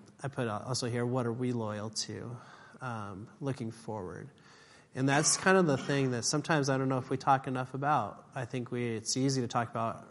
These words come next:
um, Acts two thirty-eight, repent and be baptized for the forgiveness of your sins. You know, you see the gift of the Holy Spirit.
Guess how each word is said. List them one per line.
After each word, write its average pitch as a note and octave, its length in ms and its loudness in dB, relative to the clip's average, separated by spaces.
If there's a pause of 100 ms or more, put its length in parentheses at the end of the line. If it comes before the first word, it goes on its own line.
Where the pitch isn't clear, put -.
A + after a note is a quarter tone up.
(160)
um, A2+ 500 -4
Acts A#2 240 -2
two - 160 -6
thirty-eight, A2 520 -6
repent A2+ 280 -8
and G#2+ 140 -8
be A2+ 120 -6
baptized A2+ 480 -8
for A2+ 60 -8
the G#2+ 40 -8
forgiveness A2+ 300 -8
of - 60 -10
your G#2+ 60 -6
sins. A2+ 360 -6
You G#2+ 60 -8
know, G#2+ 60 -8
you G#2+ 60 -8
see A2 200 -8
the G#2+ 260 -8 (360)
gift - 180 -2
of A#2 60 -4
the G#2+ 60 -2
Holy G#2 200 -6
Spirit. B2+ 500 0